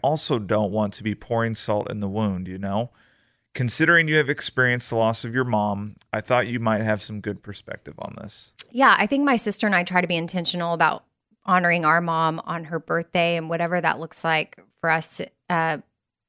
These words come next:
Speaker 2: you know, each year it's been a little bit different, but I don't think if my husband were to wanna bring it up and do something, it would not, I would not consider that salt in the wound. So your heart is in the right place. You mean well.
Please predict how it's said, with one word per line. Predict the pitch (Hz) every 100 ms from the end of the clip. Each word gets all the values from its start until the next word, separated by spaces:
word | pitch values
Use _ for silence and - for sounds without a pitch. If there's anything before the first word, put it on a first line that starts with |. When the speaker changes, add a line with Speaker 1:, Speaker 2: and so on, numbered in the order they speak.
| _ _ _ -
Speaker 2:
you | 196
know, | 180
each | 175 -
year | 170 175
it's | 196 -
been | 185
a | 170
little | 165
bit | 165 160
different, | 170 170 247 302 302 -
but | 196 185 -
I | 185
don't | 185 196 185 -
think | - 196 180 - -
if | 190
my | 175 175
husband | 170 170 214 214
were | 196 180
to | - 175 175 170 _ _ _ _ _ -
wanna | 190 175 190 190 165 143 _ -
bring | 196 190
it | 175
up | 156 180
and | 180 165
do | 165
something, | 165 196 196 208
it | 196
would | 180
not, | 175 165 165
I | 147
would | 170 165
not | 165 -
consider | 170 - 165
that | 165 -
salt | - 156 -
in | 175
the | 160
wound. | 151 156 170 196
So | 185
your | 165 196
heart | - 175 180
is | 185
in | 180
the | 170
right | 156 -
place. | - 180 180 - -
You | 180 180
mean | 185 175 156
well. | 147 156 175 214